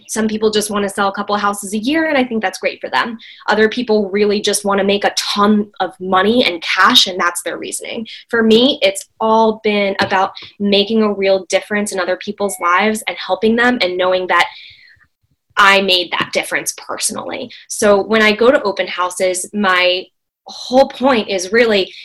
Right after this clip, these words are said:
you know, to have a couple cookies on the counter, of course, and some flyers, but it's that connection. It's that immediate connection when they walk through the door where we can build a connection and talk about what they're really looking for. A lot of people will come in and be like, "No, don't really talk to me. I have an agent,"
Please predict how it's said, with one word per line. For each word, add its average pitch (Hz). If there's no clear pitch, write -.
you 349
know, 208
to 294
have 294
a 262
couple 240
cookies 202
on 185
the 180
counter, 185
of 180
course, 180
and 196
some 202
flyers, 202
but 180
it's 208
that -
connection. 208
It's 202
that 196
immediate 226
connection 214
when 190
they 185
walk 196
through 226
the 226
door 185
where 185
we 190
can 190
build 208
a 220
connection 202
and 180
talk 196
about 196
what 185
they're 180
really 175
looking 175
for. 185
A 285
lot 311
of 302
people 262
will 240
come 220
in 220
and 214
be 220
like, 214
"No, 349
don't 277
really 202
talk 302
to 294
me. 285
I 226
have 196
an 196
agent," 262